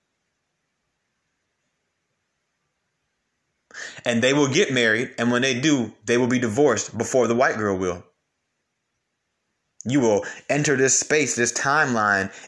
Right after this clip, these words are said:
and exit the timeline before she even do. I'm not putting her above you. I'm telling you that that's, that's the design they follow.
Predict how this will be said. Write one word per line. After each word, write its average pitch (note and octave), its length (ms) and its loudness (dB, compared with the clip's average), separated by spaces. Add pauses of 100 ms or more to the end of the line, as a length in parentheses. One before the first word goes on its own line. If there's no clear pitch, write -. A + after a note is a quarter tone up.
and A2 200 -4
exit C3 280 0
the G#2+ 80 -2
timeline A2+ 520 0
before A#2+ 300 0
she F3 200 -2
even G2 260 -2
do. E2+ 180 -8 (1120)
I'm C#3 140 0
not C#3+ 160 0
putting D3 220 0
her A#2 160 0
above G#2 320 0
you. G#2+ 240 -2 (560)
I'm C#3 180 0
telling D3 320 0
you A#2+ 280 0 (280)
that A#2 180 0
that's, C#3 280 2 (120)
that's C3 200 2
the B2+ 120 -6
design A#2+ 680 0
they C#3+ 180 0
follow. C3 600 -2